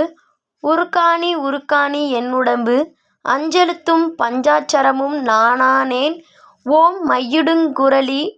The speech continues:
ஓம் பேச்சி சாமுண்டி, அக்னிமாடா சர்வ தேவதைகளையும் என் முன்னே நிற்க ஸ்வாஹா.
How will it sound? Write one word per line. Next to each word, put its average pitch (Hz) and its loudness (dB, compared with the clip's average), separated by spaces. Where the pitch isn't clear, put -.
ஓம் 320 0
பேச்சி 262 0
சாமுண்டி, 262 0
அக்னிமாடா 302 2
சர்வ 240 0
தேவதைகளையும் 277 2
என் 320 0
முன்னே 381 2
நிற்க 294 0
ஸ்வாஹா. 208 2